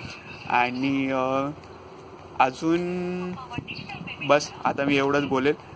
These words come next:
फक्त, अ, कधी असं low feel करू नको तिकडे जाऊन.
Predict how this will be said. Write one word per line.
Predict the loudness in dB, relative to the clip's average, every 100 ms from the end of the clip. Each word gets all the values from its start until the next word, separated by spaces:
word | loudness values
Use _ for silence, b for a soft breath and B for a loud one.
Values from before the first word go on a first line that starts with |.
| -2 0
फक्त, | 2 4
अ, | 4 4 -4 -10 -4 2
कधी | 4 6
असं | 4 4 4
low | 4 2 -2
feel | -6
करू | -4 -4
नको | -4 -6
तिकडे | -6 -2 0
जाऊन. | 0